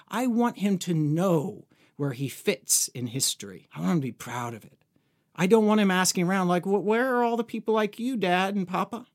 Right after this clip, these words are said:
And to feel like somehow maybe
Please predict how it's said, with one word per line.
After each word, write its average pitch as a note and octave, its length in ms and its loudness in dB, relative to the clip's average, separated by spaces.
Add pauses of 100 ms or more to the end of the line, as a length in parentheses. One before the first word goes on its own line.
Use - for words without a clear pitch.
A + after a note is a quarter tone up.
And F#3+ 100 6
to F#3 80 2
feel G#3 260 0
like G3 260 2 (520)
somehow G3 580 2
maybe G3+ 580 2